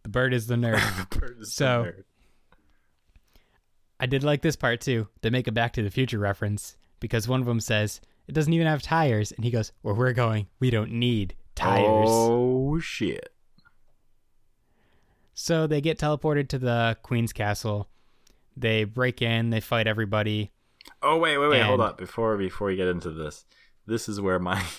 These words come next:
Speaker 2: <laughs> my line came in. So, you know, how, uh, writers and kid cartoons generally have some, uh, tendencies to insert little sneaky phallic symbols.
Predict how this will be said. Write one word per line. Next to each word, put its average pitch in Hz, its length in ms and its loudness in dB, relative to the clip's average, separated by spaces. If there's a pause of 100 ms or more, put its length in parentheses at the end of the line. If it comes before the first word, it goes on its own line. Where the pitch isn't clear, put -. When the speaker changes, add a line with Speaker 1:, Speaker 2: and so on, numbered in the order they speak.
(160)
Speaker 2:
<laughs> - 340 -20
my 98 160 -4
line 92 420 -2
came 85 240 -8
in. 80 120 -6 (540)
So, 120 460 0 (960)
you 233 140 -2
know, 113 320 0 (640)
how, 143 300 2
uh, 92 320 0 (360)
writers 104 520 0
and 85 160 -8
kid 87 400 -8 (400)
cartoons 87 640 -4
generally 90 640 -2
have 85 580 -2 (580)
some, 95 460 -2
uh, 78 680 -4 (1500)
tendencies 110 760 -4
to 98 240 -6
insert 98 480 -4
little 92 260 0
sneaky 95 540 -6
phallic 90 540 -4
symbols. 64 720 -10